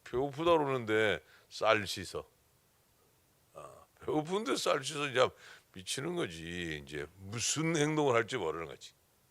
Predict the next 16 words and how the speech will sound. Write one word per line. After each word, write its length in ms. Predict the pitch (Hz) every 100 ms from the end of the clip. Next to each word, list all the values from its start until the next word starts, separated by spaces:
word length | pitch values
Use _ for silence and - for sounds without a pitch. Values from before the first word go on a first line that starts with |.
| _ _ _ _ _ _ _ _ _ _
그러면 240 | 78 80 78
저 100 | 80 80 92 104 110 104
육식 400 | 110 92 117 -
동물들, 560 | 120 101 98 90 90 80
저 420 | 85 92 92 82 _ _ - - _
막 180 | 73 80 -
호랑이나 480 | 104 107 101 95
사자나 400 | 85 98 95 90
배고프면 720 | 82 101 110 95 104 98 90 - - -
제일 200 | - 107
먼저 300 | 127 123 113
하는 160 | 113 110
게 80 |
뭐든가요? 560 | 92 92 95 80 80 104 - _ - - -
부르짖어. 720 | - 113 110 107 87 73 - - _ _ _ _ _ _ _ _ -
막 180 | -